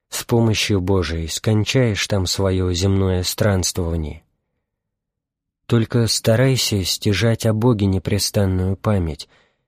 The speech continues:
и постоянно призывай имя Его таку: «Господи Иисусе Христе, Сыне Божий, помилуй мя грешного». В том да будет всё твоё внимание и обучение.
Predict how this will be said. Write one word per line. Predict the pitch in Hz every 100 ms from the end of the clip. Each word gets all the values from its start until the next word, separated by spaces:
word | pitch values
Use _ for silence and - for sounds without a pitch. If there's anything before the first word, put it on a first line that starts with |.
| _ -
и | 117
постоянно | 110 - 117 113 113 110 107
призывай | - 107 95 110 113 117 107
имя | - 127 107 92
Его | 95 92 98
таку: | - 98 - - - _ _ _ _ _ _ _ _ _ _ -
«Господи | 101 110 - - 95 90
Иисусе | 101 104 - 120 -
Христе, | 90 92 82 - - 71 - _
Сыне | - 117 113 101
Божий, | 85 90 87 76 73 _ _ -
помилуй | 107 117 123 104
мя | 90 90
грешного». | 87 98 87 - 82 80 - - _ _ _ _ _ _ _ _ _ _ _ _ _
В | -
том | - 110 110 101
да | 104
будет | 104 131 95 87
всё | - - - 127
твоё | 101 98 92 92
внимание | 90 92 92 113 123 98 82 82
и | -
обучение. | 104 90 101 - 107 90 82 73